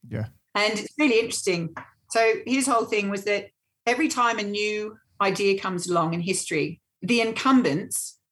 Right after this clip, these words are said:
Speaker 2: right? So the people, the, the, the academia or the philosophers who are there holding the position,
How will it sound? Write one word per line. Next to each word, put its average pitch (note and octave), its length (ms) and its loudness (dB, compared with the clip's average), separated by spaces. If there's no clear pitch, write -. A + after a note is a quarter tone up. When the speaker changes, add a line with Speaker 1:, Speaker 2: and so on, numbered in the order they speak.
Speaker 2:
right? F#3+ 240 -4
So G3 100 -2
the F#3+ 100 0
people, G#3 460 0
the, F3 260 0
the, E3 260 -4
the D#3+ 340 0
academia F3 680 0
or D#3 80 0
the F#3+ 100 -8
philosophers F3 580 -4
who F3+ 200 -2
are D#3+ 60 -2
there D#3+ 240 0
holding E3 220 -2
the D#3 60 -4
position, - 460 -6